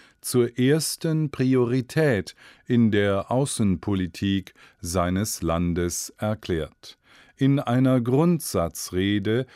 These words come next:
vor französischen Botschaftern bezeichnete er die Terrormiliz Islamischer Staat als unseren Feind. Im Syrienkrieg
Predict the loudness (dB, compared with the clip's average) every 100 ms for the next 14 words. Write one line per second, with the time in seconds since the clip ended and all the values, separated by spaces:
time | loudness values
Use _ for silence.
0 | -20 -8 0 2 2 0 -2 0 0 0
1 | 0 0 0 -4 -2 0 0 0 0 0
2 | 0 -2 -2 -2 -4 -4 0 0 -2 -6
3 | -20 _ -8 -6 -4 -2 -2 -2 -2 -2
4 | 0 -2 -2 0 2 2 2 0 -2 -4
5 | -2 -4 -2 -2 0 0 2 2 2 0
6 | 0 -2 -2 -2 -8 -14 _ -20 _ -6
7 | -6 -2 0 2 0 -2 -2 -4 -4 -2
8 | 0 0 -2 -6 -4 0 0 -2 -4 -8
9 | _ _ _ -2 2 2 2 0 0 0
10 | -2 -2 -2 -2 -8 -20 _ _ _ _
11 | _ _ -20 _ 2 2 4 2 2 2
12 | 2 0 -2 0 2 2 -2